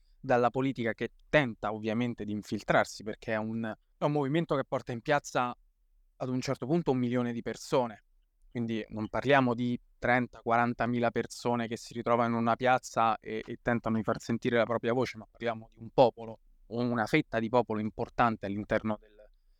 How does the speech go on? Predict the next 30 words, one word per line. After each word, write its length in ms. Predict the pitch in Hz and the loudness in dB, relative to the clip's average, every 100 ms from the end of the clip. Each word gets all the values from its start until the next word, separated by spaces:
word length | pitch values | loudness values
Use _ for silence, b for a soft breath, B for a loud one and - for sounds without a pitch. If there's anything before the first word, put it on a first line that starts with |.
| _ | _
della 260 | - 117 117 | -4 0 2
nazione 380 | 123 - 135 131 | 2 0 0 0
ucraina, 580 | 143 151 127 127 143 147 _ - _ _ _ | 4 4 4 2 0 -2 _ -20 _ _ _
che 160 | - | -12
si 220 | - - | -10 -8
sente 540 | 135 156 135 135 - 143 | 0 2 2 0 0 0
di 100 | 127 | 0
voler 260 | 120 117 | -2 -2
fermare 760 | - - 127 131 123 123 127 139 - _ _ _ _ _ | -4 -4 -2 0 0 0 -2 -6 -10 _ _ _ _ _
quello 240 | - 120 | -4 -4
che 80 | 110 | -2
Yanukovych 600 | 120 120 139 127 120 - | 0 0 0 -2 -2 -6
in 120 | 110 117 | -8 -4
quel 160 | 123 | -2
momento 440 | 117 120 120 113 107 | 0 0 0 -4 -8
stava 440 | - 113 113 107 - _ _ _ _ _ _ _ | -2 2 2 2 -2 _ _ _ _ _ _ _
portando 460 | 131 - 113 120 147 | -10 -4 -2 4 6
avanti, 340 | 107 107 135 | 4 0 -4
che 100 | 117 | -2
è 20 | |
sostanzialmente 760 | 107 117 - 117 135 117 107 120 | -4 -10 -18 -6 -2 -2 -2 -2
un 180 | 120 120 | 0 0
avvicinamento 1040 | 117 123 - 131 131 120 113 - 120 117 | -2 -4 -2 0 0 0 -2 0 0 0
ancora 420 | 117 117 - 120 | -4 -6 0 2
maggiore 400 | 113 120 117 107 | 2 0 -2 -4
invece 300 | 110 107 - | -2 -2 -6
a 20 | 113 | -8
quella 240 | 117 104 | -6 -4
che 80 | 101 | -4
era 240 | 101 101 | -6 -8